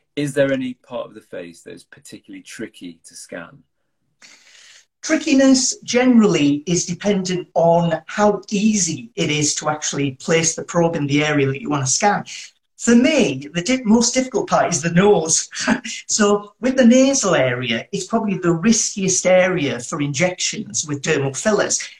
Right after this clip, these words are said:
Speaker 2: Now, when you're scanning the nose, you can go vertically in, in the vertical plane, or you can go horizontally. Now, it, to do it horizontally, you need gel right between the tissue and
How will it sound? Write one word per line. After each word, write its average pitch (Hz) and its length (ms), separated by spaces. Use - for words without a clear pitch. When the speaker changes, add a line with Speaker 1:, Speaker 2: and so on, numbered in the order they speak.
Speaker 2:
Now, 185 300
when 247 220
you're 262 100
scanning 220 500
the 190 80
nose, 190 540
you - 100
can 196 360
go 170 180
vertically 180 800
in, 151 240
in 156 240
the 143 80
vertical 165 580
plane, 208 420
or 196 140
you 175 80
can 180 120
go 170 180
horizontally. 185 720
Now, 196 300
it, 233 220
to 185 140
do 285 280
it - 320
horizontally, 131 1000
you 185 300
need 233 340
gel 226 680
right 208 420
between 185 520
the 165 100
tissue 147 720
and 165 380